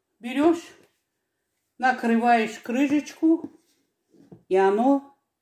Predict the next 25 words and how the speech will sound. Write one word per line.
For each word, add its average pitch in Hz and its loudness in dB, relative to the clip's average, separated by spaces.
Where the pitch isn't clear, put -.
как 160 -8
будто 214 -4
находится 175 0
в - -12
термосе. 156 -2
И 175 -2
оно 226 2
начинает 180 -2
работать. 147 -6
Дрожжи 233 0
начинают 175 0
делать 196 0
свое 165 0
дело. 135 -8
"А 381 -2
ты 381 4
иди 349 2
с - -6
соседкой 302 0
поговори, 254 -2
там 226 -4
минут 208 -8
десять-двадцать, 208 -2
ничего 180 -4
страшного". 147 -6